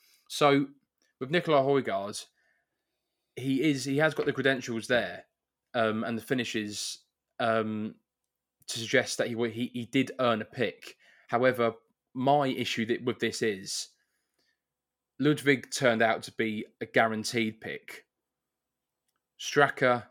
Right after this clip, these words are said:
Lowry, Fleetwood and Rose were always gonna be on the teams. That leaves one place. And when you look at the race to Dubai, um, and you look at the, who's in the rankings, you've got Rahm and McIlroy. You c-, it, I mean, th-, that's like,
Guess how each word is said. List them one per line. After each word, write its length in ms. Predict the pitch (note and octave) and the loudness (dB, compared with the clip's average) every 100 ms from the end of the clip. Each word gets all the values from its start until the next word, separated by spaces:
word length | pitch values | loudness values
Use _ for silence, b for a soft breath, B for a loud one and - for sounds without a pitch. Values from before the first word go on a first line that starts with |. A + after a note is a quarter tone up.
| - | 0
Lowry, 460 | A#2 A2+ A2 A2 | 4 4 4 -2
Fleetwood 520 | G#2 - A#2+ - A2 G#2 | -6 -4 -2 -2 -6 -6
and 180 | G#2 | 0
Rose 580 | A2 G#2 F2+ F#2+ - - - _ - | 2 2 -2 -10 -10 -12 -16 _ -6
were 80 | B2+ | -2
always 320 | C3 A2+ G#2 | 2 2 2
gonna 160 | A2 F#2+ | 0 -6
be 80 | |
on 80 | G2+ | -8
the 80 | G2 | -10
teams. 400 | - F#2 A2+ G2 | -10 -10 -12 -2
That 160 | C3 A#2+ | -2 0
leaves 240 | A2+ G#2+ | -4 0
one 220 | A#2 G#2 | 0 0
place. 560 | - A2+ D#2+ - - - _ _ _ _ _ _ _ - | 0 -2 -2 -8 -12 -12 _ _ _ _ _ _ _ -10
And 80 | A#2 | -4
when 100 | A2+ | -2
you 60 | |
look 160 | B2+ C#3+ | 0 -2
at 80 | D3+ | -4
the 80 | B2 | 0
race 260 | C3+ B2 | 0 0
to 80 | A#2+ | -4
Dubai, 480 | A2+ B2 G#2+ E2+ F#2 _ _ _ _ _ _ _ _ - | -2 0 0 -4 -12 _ _ _ _ _ _ _ _ 0
um, 540 | A#2 A2 G#2+ G#2+ G#2+ - _ _ _ _ _ _ _ - | 4 4 2 -2 -4 -8 _ _ _ _ _ _ _ 0
and 80 | |
you 60 | B2 | 2
look 120 | C3 | 2
at 80 | - | 2
the, 100 | B2 | -2
who's 240 | A2+ C#3 | 2 2
in 100 | B2+ | 4
the 60 | B2 | 2
rankings, 720 | A#2+ A#2 A2 G2+ - - - | 2 2 -2 -10 -14 -14 -10
you've 80 | A2+ | 0
got 160 | B2+ | 0
Rahm 340 | A#2 C3 C3 B2 | 2 2 4 2
and 80 | A2+ | 2
McIlroy. 640 | A#2+ - G2+ F2 D#2 F#2+ _ _ _ _ _ _ _ _ _ _ - | -2 -2 -12 -12 -14 -16 _ _ _ _ _ _ _ _ _ _ -8
You 100 | C3 | -8
c-, 160 | - - | -6 0
it, 240 | C#3+ - _ - | 0 0 _ -4
I 40 | |
mean, 220 | C#3+ C3+ | 0 0
th-, 120 | C#3 | 0
that's 260 | E3+ C3+ - | 2 2 4
like, 360 | C3+ - - | 2 2 -6